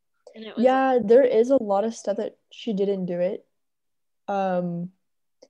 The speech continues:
Speaker 2: and so the sighting of all these, like, bloody towels did support the,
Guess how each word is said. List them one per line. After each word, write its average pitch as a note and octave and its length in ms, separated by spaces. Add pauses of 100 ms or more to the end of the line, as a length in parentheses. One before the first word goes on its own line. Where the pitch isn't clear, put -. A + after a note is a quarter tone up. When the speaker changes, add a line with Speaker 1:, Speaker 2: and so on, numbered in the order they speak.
(540)
Speaker 2:
and G3+ 640
so A3 120
the G#3 120
sighting A3+ 400
of G#3+ 120
all F#3+ 140
these, G3 180
like, F#3+ 260
bloody F3+ 340
towels F#3 480 (100)
did F#3 240
support A3+ 520
the, F#3 180